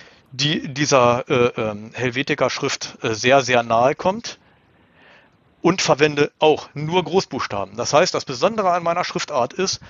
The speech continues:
dass sie nur aus Großbuchstaben besteht. Das heißt, man kann tippen, was man will, groß oder klein, es kommen immer Großbuchstaben, ne? Und das macht das Ganze aber einfacher, wenn man zum Beispiel selber was in, in, in, äh, L Ks machen möchte, ein Briefpapier oder was schreiben will oder sonst irgendwo was,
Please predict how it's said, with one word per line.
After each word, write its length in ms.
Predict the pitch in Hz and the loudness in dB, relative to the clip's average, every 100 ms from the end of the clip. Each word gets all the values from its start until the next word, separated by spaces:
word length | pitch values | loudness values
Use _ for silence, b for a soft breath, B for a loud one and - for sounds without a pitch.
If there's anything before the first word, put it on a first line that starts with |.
| B B - | B B -4
dass 140 | 135 | -2
sie 100 | 165 | -2
nur 260 | 151 185 202 | 2 2 2
aus 140 | - | -2
Großbuchstaben 560 | 208 - 196 - 120 104 | -4 -6 -4 2 2 2
besteht. 400 | 101 104 - - b b b b - | -8 -8 -12 -18 b b b b -8
Das 140 | 127 | 0
heißt, 140 | 165 | 0
man 100 | 170 | 2
kann 180 | 160 170 | 0 0
tippen, 220 | 208 214 | -2 0
was 160 | 185 - | 0 2
man 160 | 165 131 | 0 2
will, 180 | 208 | 0
groß 260 | 190 175 196 | 0 -2 0
oder 120 | 170 | 0
klein, 340 | - 156 190 208 | 2 2 2 0
es 120 | 143 | -6
kommen 200 | - 160 | -2 -2
immer 160 | 165 160 | 0 -2
Großbuchstaben, 540 | 139 - 143 110 98 - b b b - | -2 -8 -6 -4 -6 -10 b b b -12
ne? 180 | 113 - b b b b | -12 -12 b b b b
Und 140 | 151 135 | -2 0
das 140 | 160 | 2
macht 180 | 180 - | 0 -2
das 80 | 165 | -2
Ganze 240 | 170 175 | -2 2
aber 220 | 151 147 | 2 2
einfacher, 480 | 151 202 - 120 156 | 0 0 -2 0 0
wenn 80 | 139 | 0
man 100 | 151 | -4
zum 140 | 156 | -4
Beispiel 160 | 151 139 | -6 -2
selber 340 | 127 165 165 | 2 4 4
was 160 | 151 - | 0 -6
in, 140 | 143 | -10
in, 240 | 151 135 147 | -12 -14 -12
in, 240 | 151 127 | -16 -14
äh, 320 | - 131 131 127 | -6 -2 -2 -4
L 160 | 135 160 | -6 -4
Ks 240 | 131 127 | -2 0
machen 240 | 156 170 165 | 0 0 0
möchte, 480 | 165 - 160 156 B B | -2 -2 -4 -4 B B
ein 100 | 127 | -8
Briefpapier 680 | 139 190 - 156 156 156 147 | -2 0 2 0 0 4 4
oder 300 | 143 139 139 | 6 4 4
was 100 | 156 | 2
schreiben 440 | - 139 170 151 143 | 2 4 4 0 -2
will 180 | 147 | 0
oder 180 | 143 135 | 2 2
sonst 240 | 127 156 - | 0 -4 -6
irgendwo 420 | 151 131 135 127 | -6 -6 -6 0
was, 240 | 156 - | 0 -2